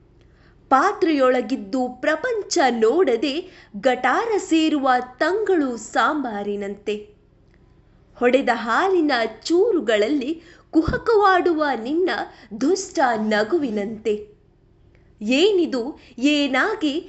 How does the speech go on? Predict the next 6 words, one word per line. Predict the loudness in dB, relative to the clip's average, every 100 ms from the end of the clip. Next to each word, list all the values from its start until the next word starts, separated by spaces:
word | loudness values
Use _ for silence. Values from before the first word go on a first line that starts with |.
| -16
ಕಡೆಗೆ | 0 2 2 0 -2
ಏನೂ | -2 0 2 2 2 2
ಇಲ್ಲದಂತೆ, | 0 -2 2 4 4 2 -4 -4 -4 -6 -10 _ _ _
ಕರ್ಪೂರ | -2 0 -2 -2 2 2 0
ಕರಗಿ | 2 2 2 0 -2
ಗಾಳಿಯಾದಂತೆ | -4 -6 0 0 0 -2 -4 -2 -2 -4 -6 -6 -8